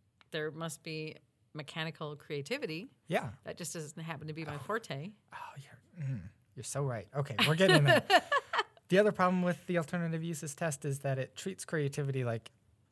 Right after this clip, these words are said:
Speaker 2: a trait, like either you have it or you don't.
Speaker 1: Okay.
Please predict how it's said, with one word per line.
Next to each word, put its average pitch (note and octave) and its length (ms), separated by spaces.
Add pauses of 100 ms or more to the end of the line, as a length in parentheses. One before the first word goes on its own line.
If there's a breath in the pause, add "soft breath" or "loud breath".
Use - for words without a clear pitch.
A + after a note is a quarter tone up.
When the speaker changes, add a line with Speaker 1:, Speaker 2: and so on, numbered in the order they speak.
(340)
Speaker 2:
a - 80 (120)
trait, - 720
like G#2 220
either A#2 180
you G#2+ 140
have E3+ 240
it F3+ 160 (180)
or C3+ 140
you B2+ 120
don't. B2 200 (420)
Speaker 1:
Okay. F#3+ 360